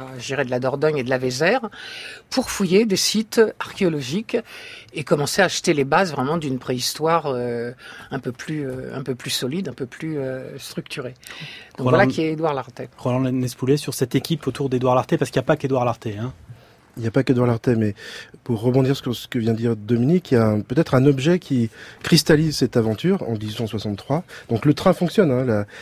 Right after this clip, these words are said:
Speaker 3: Société des chemins de fer d'Orléans fonctionne au moment où Lartet et Christie arrivent pendant l'été, euh, dix-huit cent soixante-trois, et ils découvrent la quasi-totalité des grands sites de la vallée de la Vézère. Mais peu importe, l'objet qui fait, l'objet phare, qui va être exposé, euh,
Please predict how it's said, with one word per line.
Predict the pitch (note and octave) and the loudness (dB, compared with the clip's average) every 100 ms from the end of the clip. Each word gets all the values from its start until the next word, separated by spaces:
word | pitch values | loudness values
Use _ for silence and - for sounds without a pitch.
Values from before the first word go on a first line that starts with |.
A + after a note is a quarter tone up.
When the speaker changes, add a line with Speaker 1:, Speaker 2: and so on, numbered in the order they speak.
| - - | -18 -14
Speaker 3:
Société | - B2+ D3 D3+ | -2 0 4 4
des | C3+ | 4
chemins | B2 E3 | 4 2
de | D3 | 4
fer | D3+ C3+ | 4 4
d'Orléans | B2 B2+ D3+ F#3 F#3 | 4 6 6 4 2
fonctionne | - G3 F#3+ F3 C3 G2+ G2+ | 2 2 4 4 4 2 -2
au | B2 | -2
moment | A#2 B2+ B2+ A#2 - - - | 2 4 2 0 -10 -20 -6
où | C3 | 2
Lartet | A#2+ A#2 B2+ | 2 4 2
et | |
Christie | - A#2 - C3 | 2 -4 -2 2
arrivent | A2+ A#2+ B2+ | 2 0 0
pendant | A2+ G#2 | 0 4
l'été, | A#2+ B2+ C#3+ C3 | 4 2 2 2
euh, | A2+ G2 | 2 0
dix-huit | G2+ G2+ | -4 -4
cent | A2 | -4
soixante-trois, | A2 G#2 F#2+ - C3+ F3+ - - - - - | -4 -4 -6 0 0 0 -6 -16 -14 -14 0
et | D3+ | 4
ils | D3 | 6
découvrent | D#3 - G3 | 6 6 6
la | D#3 | 6
quasi-totalité | - F3+ E3 D#3+ D3+ D3 D3 | 6 2 4 2 6 4 4
des | D3+ B2 | 2 2
grands | B2 D3+ | 4 4
sites | C#3+ D3+ | 2 0
de | C3 | 2
la | A#2+ | 4
vallée | A#2 | 4
de | A#2 | 2
la | A2 | 2
Vézère. | G#2+ G2 F#2 | 0 0 0
Mais | G2+ | 0
peu | - | 2
importe, | B2 A2+ F#2+ - - A2 | 0 0 -4 -6 -10 -6
l'objet | G#2+ C#3 C#3 C3+ C#3 | 2 4 4 4 2
qui | - A2+ | 0 -12
fait, | - A#2 G#2+ | -4 0 0
l'objet | G#2+ G2+ G#2+ | 0 0 0
phare, | - F#3 F#3 | 2 2 2
qui | - | 0
va | A2 | -2
être | - | -2
exposé, | B2+ - C3 B2+ C3 - - - - - | -6 0 2 4 2 -2 -14 -16 -16 -10
euh, | - | -4